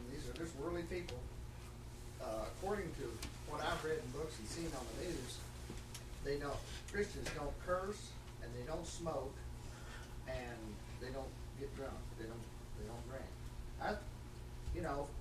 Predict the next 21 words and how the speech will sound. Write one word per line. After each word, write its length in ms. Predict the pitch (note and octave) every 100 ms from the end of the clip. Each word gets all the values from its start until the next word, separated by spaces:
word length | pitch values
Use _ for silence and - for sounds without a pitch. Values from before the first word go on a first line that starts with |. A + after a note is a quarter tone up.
| -
whether 240 | G3+ G#3
or 80 | F#3
not 240 | F3+ F3+ F3+
you 80 |
can 140 | E3+ - -
prove 240 | F3+ D#3+
any 160 | E3+ F#3+
of 80 | C#3+
those 160 | C3+
are 80 | B2
right 160 | C3+ C3
or 80 | -
wrong, 240 | - E3+ -
if 80 | -
the 160 | - - E3+
world 240 | G3+ -
views 240 | - G#3
it 80 | - B2
that 80 | A#2 -
way, 160 | A#2+ -
I 80 | -